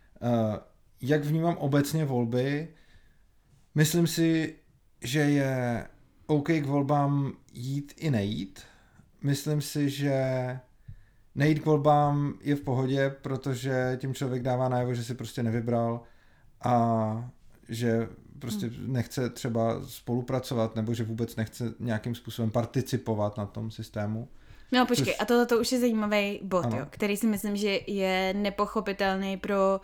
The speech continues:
Speaker 2: spoustu, pro většinu lidí třeba z mý bubliny a byl hrozně dlouho nepochopitelný i pro mě,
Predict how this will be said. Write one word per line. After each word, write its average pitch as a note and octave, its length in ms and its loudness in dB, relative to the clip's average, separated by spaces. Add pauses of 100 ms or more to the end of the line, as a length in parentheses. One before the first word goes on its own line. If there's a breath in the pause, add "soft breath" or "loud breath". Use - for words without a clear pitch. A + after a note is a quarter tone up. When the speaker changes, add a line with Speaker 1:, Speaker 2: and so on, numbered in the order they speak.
(460 soft breath)
Speaker 2:
spoustu, G3 760 -2
pro G3+ 160 0
většinu G#3+ 380 4
lidí F#3+ 360 -2
třeba G3 280 -2
z F#3+ 60 -2
mý F#3+ 500 -2
bubliny F3+ 600 0 (220 soft breath)
a G3+ 80 2
byl F#3+ 560 4
hrozně G3+ 300 0
dlouho G3 200 2
nepochopitelný F#3 680 -2
i A3 120 -4
pro G3+ 180 0
mě, E3+ 300 -4